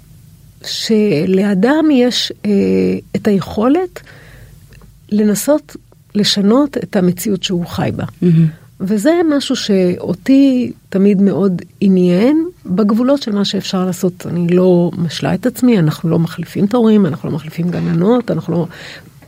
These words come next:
Speaker 1: מחליפים את המדריך בצהרון, אבל כן, איפה שהרגשנו שאנחנו יכולים לעשות את ה-, את הצעד הנוסף הזה
Speaker 2: מהמם.
Speaker 1: לטובת חיים, גם חברתיים טובים יותר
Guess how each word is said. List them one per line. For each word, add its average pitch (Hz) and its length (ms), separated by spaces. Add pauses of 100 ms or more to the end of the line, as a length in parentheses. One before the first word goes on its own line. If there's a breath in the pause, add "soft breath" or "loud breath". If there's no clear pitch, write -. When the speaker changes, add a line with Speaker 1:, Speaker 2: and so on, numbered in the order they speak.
(140)
Speaker 1:
מחליפים 196 420
את 180 120
המדריך 175 400
בצהרון, 190 540 (1300 loud breath)
אבל 190 200 (100)
כן, 359 180 (200)
איפה 277 200
שהרגשנו 226 460
שאנחנו 190 360
יכולים 208 280
לעשות 208 280
את 214 180
ה-, 170 240 (880 loud breath)
את 196 120
הצעד 208 420
הנוסף 196 540
הזה 170 280 (100)
Speaker 2:
מהמם. 190 120
Speaker 1:
לטובת 196 440 (140)
חיים, 254 480
גם 220 200
חברתיים 202 520
טובים 208 340
יותר 349 240